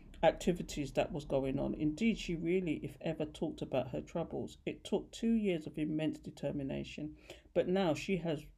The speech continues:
been reassured by her consultant that the cyst has gone along with the pain. So, the story of Margaret. Margaret is a writer in her mid-fifties.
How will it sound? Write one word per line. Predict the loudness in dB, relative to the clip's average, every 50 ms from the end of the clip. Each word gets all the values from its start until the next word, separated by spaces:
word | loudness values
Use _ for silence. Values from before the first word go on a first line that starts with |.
| _ _ _
been | 0 2 2 2 2
reassured | 2 2 2 2 0 0 0 0 2
by | 2 0 2
her | 2 -2 -2 -2
consultant | -4 -6 -4 -2 0 0 0 0 0 0
that | 0 -2
the | -4 -6
cyst | -6 -4 -2 -2 -2 -4 -6
has | -8 -10 -6
gone | -6 -4 -2 -2 -2 -4 -4
along | -4 -4 -2 -2 -2
with | -2 -4 -4
the | -6
pain. | -6 -2 0 0 2 2 0 -2 -4 -6 -10 -12 -12 -14 -14 -14 -12 -12 -10 -10 -8 -8 -8 -8 -8 -10 -10 -10
So, | -10 -8 2 6 8 8 8 8 6 4 2 0
the | 0 0
story | -2 -2 -2 -4 -2 0 2 2 4 4 4 4 4 2
of | 0 -2 0 0
Margaret. | 0 2 2 2 2 0 0 0 0 0 0 -2 -4 -8 -16 -18 -20 -20 -20 -20 -20 -20 -20 -20 _ _ _ _ -18 -18 -18 -6 0 2
Margaret | 6 6 6 6 6 4 4
is | 4 4
a | 2 4
writer | 4 6 4 4 4 0 -2 -4 -4 -2
in | -2 -2 -2
her | -2 -2 -2 0
mid-fifties. | 0 -2 -2 -4 -4 -4 -6 -6 -6 -8 -10 -8 -8 -8 -8 -12 -16 -20